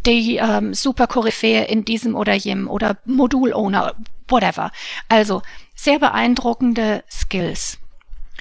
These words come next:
Damit weiß ich aber, wenn ich auch im Gespräch nix um das Menschliche dazu packe, also um das menschliche Interesse von, wer bist denn du? Und cool, wie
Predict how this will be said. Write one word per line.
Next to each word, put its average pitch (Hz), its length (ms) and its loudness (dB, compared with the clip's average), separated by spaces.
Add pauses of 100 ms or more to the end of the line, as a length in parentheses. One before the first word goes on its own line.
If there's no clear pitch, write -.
(420)
Damit 220 400 -2
weiß 226 280 -2
ich - 100 -10
aber, 240 240 2
wenn 226 160 4
ich 226 140 0
auch 220 120 -2
im 208 160 -4
Gespräch - 880 -2 (320)
nix - 680 0 (100)
um 247 240 4
das 226 220 0
Menschliche 214 920 0 (400)
dazu 226 400 -2
packe, 202 500 -2 (160)
also 214 200 -4
um 226 100 0
das 233 200 -4
menschliche 277 560 0
Interesse 247 800 -2 (240)
von, 262 480 0 (460)
wer 247 140 0
bist - 300 -2
denn 202 60 0
du? 202 140 -6 (760)
Und 220 260 4 (920)
cool, 302 360 4 (140)
wie 240 320 -2